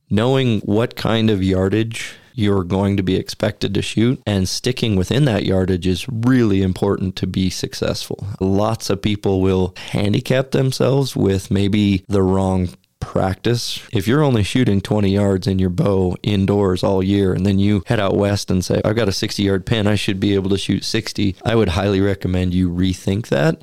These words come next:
I would say go to a couple tack events, shoot your bow at one ten, one twenty, one thirty, and figure out where your comfort zone is in that forty, thirty,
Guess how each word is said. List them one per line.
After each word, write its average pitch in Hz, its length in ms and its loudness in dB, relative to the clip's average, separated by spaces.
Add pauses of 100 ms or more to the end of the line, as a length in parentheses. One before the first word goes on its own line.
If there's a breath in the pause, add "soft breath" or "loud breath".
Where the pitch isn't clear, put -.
I 110 80 2
would 120 220 0
say 98 500 0 (200)
go 113 140 0
to 117 80 2
a 107 60 0
couple 101 300 -2
tack 113 320 -4
events, 92 380 -2
shoot - 280 -4
your 104 80 -2
bow 98 300 0
at - 100 -4
one 98 220 0
ten, 95 340 -4
one 92 160 0
twenty, 95 360 -2
one 90 220 -2
thirty, 95 540 -2 (560 loud breath)
and 95 240 -2
figure 107 420 -2
out 98 220 0
where 92 300 -2
your 90 520 0 (460 loud breath)
comfort 104 440 -4
zone 95 280 0
is 92 220 0
in 92 100 0
that 92 180 -2
forty, 95 520 -2
thirty, 92 580 -4